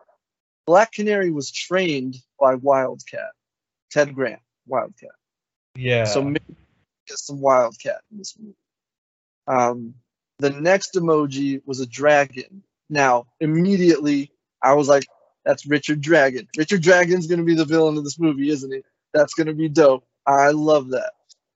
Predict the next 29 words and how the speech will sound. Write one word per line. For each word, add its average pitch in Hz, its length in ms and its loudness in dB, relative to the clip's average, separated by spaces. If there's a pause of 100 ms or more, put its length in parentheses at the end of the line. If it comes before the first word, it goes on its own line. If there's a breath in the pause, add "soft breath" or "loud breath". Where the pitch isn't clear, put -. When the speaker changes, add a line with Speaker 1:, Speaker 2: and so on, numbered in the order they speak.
(180)
Speaker 1:
'Cause, 147 180 -2
again, 160 420 2
martial 135 420 -4
artist, 202 440 2
you're 143 120 -10
gonna 147 140 -4
get 143 140 -6
some 139 180 -12
dope 139 240 -2
martial 139 320 -4
arts 131 220 -4
sequences 127 480 -16
in - 80 -20
this 135 180 -20
movie. 185 120 -20 (1000)
The 147 140 -2
last 170 500 0
one 190 380 0 (420 soft breath)
was 139 200 -2
a 147 100 -6
heart 202 440 2
emoji, 131 540 -6 (180)
but 135 160 -2
specifically, 143 840 -6 (220)
it 143 140 -6
was 131 180 -6
the 135 140 -4
green 135 640 -2 (180)
heart 113 340 0